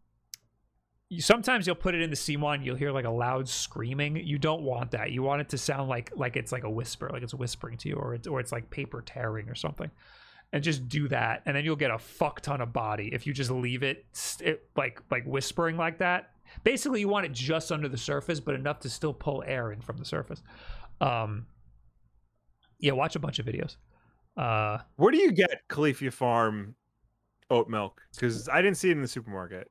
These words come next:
Speaker 2: Do you have, do you, like,
Speaker 1: I
Speaker 2: order it,
Speaker 1: order
Speaker 2: or?
Speaker 1: it from Amazon.
Speaker 2: Okay.
Speaker 1: And my, my Echo tells me every time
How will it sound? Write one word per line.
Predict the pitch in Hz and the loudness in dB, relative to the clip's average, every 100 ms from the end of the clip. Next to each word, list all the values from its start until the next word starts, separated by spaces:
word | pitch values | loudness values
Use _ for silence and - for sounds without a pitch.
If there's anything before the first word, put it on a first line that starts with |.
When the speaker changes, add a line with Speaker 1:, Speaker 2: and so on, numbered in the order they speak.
| _ 120 | _ -6
Speaker 2:
Do | 120 | 2
you | |
have, | 135 131 - | 2 2 2
do | |
you, | 135 | 4
like, | 135 | 6
Speaker 1:
I | 147 175 | 6 6
Speaker 2:
order | 139 143 | 6 8
it, | 135 | 6
Speaker 1:
order | 113 107 | 6 4
Speaker 2:
or? | 107 | 4
Speaker 1:
it | 160 | 0
from | - - 127 127 127 | -4 -2 0 0 -2
Amazon. | - 120 101 95 95 98 - - _ _ _ _ - _ - 107 | -2 -2 -2 -6 -6 -8 -12 -18 _ _ _ _ -20 _ -14 -6
Speaker 2:
Okay. | 101 98 90 90 - - - - - - - - - - _ - - - - - | -4 -4 -6 -8 -14 -20 -20 -20 -20 -20 -20 -20 -20 -20 _ -20 -20 -20 -12 -6
Speaker 1:
And | 151 | 0
my, | 120 113 107 - 143 | 2 2 2 0 -2
my | 117 107 107 - | 0 0 -2 -2
Echo | 156 - 165 160 160 165 - - - | -2 0 0 2 0 -2 -8 -14 -2
tells | 151 147 143 131 | 0 2 0 -2
me | 156 151 147 - | -2 0 -2 -2
every | 143 135 135 | -2 -2 -2
time | 135 123 110 107 113 | -2 -2 -2 -2 -6